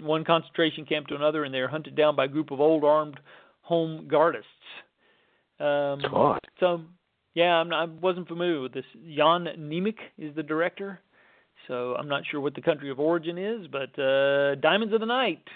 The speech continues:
Speaker 1: Criterion release. And, um, the James Stewart film Bend of the River has been released by Kino. It's a Western, of course. Julia Adams and Arthur Kennedy and even Rock Hudson from nineteen fifty-two.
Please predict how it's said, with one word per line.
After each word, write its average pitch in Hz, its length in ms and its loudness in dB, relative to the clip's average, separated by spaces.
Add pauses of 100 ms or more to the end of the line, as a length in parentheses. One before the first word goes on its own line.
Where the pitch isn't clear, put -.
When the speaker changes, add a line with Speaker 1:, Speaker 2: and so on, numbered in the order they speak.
(120)
Speaker 1:
Criterion 147 560 0
release. 113 340 -12 (240)
And, 131 360 -14 (880)
um, 185 440 4 (460)
the 151 120 -14
James 202 320 0
Stewart 262 260 -4
film 185 220 -2
Bend 214 280 0
of 202 60 0
the 175 80 -2
River 202 400 0
has 165 160 -4
been 160 180 -10
released 151 320 -10
by 127 280 -2 (580)
Kino. 170 340 -4
It's 170 140 -12
a 147 60 -12
Western, 143 420 -4
of 131 100 -20
course. 147 320 -6
Julia 147 340 -2
Adams 135 460 -2
and 135 80 -10
Arthur 143 260 0
Kennedy 151 380 -6
and 135 120 -8
even 156 280 -6
Rock 160 260 0
Hudson 147 440 -8
from 135 100 -14
nineteen 156 320 0
fifty-two. 170 720 -2